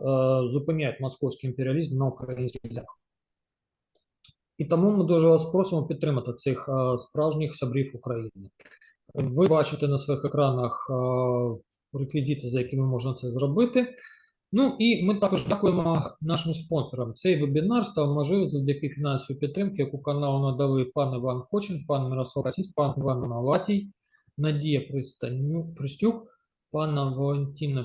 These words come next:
Піскун і пан Георгій Папакін. Ми звертаємося до наших глядачів. Е, якщо ви хочете, щоб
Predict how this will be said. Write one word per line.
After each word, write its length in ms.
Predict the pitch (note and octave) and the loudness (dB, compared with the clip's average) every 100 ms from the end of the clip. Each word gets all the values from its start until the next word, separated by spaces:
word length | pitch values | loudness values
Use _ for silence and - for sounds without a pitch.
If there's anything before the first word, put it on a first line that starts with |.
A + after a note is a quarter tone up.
| B2+ | -6
Піскун 540 | C#3 - A3+ A#3 - F#3+ | -10 -6 -2 -2 -2 -2
і 140 | G#3+ | -4
пан 300 | - D#3 D#3+ | -2 -2 0
Георгій 340 | C3 C#3 C3+ | 0 0 -2
Папакін. 500 | C3 C3 - G#2 - A#2+ _ _ - _ _ _ | -4 -6 -6 -8 -10 -20 _ _ -20 _ _ _
Ми 180 | F3+ B3+ | 0 2
звертаємося 600 | A3+ A3 A3 G#3 F#3 - | 4 4 6 6 6 2
до 100 | E3+ F3 | -2 -2
наших 360 | F3 D#3 D#3 | 0 -2 -4
глядачів. 800 | D3 D3+ D#3 D#3 - F#3 G#3+ - | -4 -2 -2 -2 -4 -2 -2 -2
Е, 640 | D#3+ D#3 D#3 D3+ D3 C#3+ B2+ - - - | 0 2 4 4 4 4 2 -4 -20 -16
якщо 320 | D#3+ D3 D3 F3 | -2 -2 -2 -4
ви 100 | D#3+ | -4
хочете, 340 | D#3+ C#3 - | -4 -8 -10
щоб 160 | - | -8